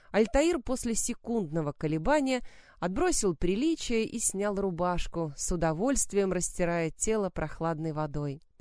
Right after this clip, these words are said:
Ольга отошла в сторону, прижав ладони к стволу серебристого тополя и что-то тихонько нашёптывая. Быстрый полакал воду и подошёл к Альтаиру, ткнув его мокрым носом, мол, не обижайся, заутренняя,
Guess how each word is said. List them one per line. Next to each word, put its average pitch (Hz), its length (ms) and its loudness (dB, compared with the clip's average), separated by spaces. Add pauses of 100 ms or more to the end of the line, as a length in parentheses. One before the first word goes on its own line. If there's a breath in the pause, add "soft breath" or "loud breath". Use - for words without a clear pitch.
(440 loud breath)
Ольга 165 320 0
отошла 156 360 -2
в - 60 -6
сторону, 220 640 -2 (100)
прижав 190 440 -2
ладони 165 380 -2
к - 100 -10
стволу 170 380 -2
серебристого 160 720 -4
тополя 233 540 -2 (400 loud breath)
и 190 80 -4
что-то 285 420 0
тихонько 226 600 -4
нашёптывая. 139 920 -4 (760 soft breath)
Быстрый 233 580 0
полакал 147 560 -4
воду 196 360 -2
и 185 40 0
подошёл 165 520 -2
к - 100 -8
Альтаиру, 170 680 -2 (460 soft breath)
ткнув 185 500 2
его 170 200 0
мокрым 170 540 -2
носом, 202 400 0
мол, 156 320 -2 (120)
не 143 160 -4
обижайся, 156 720 0
заутренняя, 165 840 0